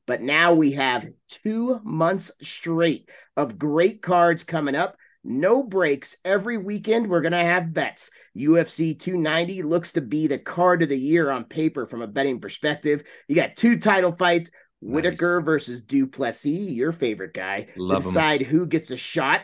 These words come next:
Speaker 1: at the belt in Izzy. Then a guy with one of the best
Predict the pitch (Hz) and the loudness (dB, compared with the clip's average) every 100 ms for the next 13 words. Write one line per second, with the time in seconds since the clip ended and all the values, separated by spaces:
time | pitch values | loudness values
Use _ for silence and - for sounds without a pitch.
0 | - 131 - 120 95 143 135 135 - 127 | -4 -8 -8 -12 -8 -4 -2 -2 -4 -4
1 | - 139 131 170 202 - _ _ 110 190 | 0 0 0 -4 -6 -12 _ _ -2 4
2 | 269 180 190 226 - _ _ _ _ 143 | 6 4 0 -4 -8 _ _ _ _ -4
3 | 143 185 202 180 139 151 262 254 135 139 | 0 2 4 2 0 0 0 0 -2 -6
4 | 117 - | -8 -12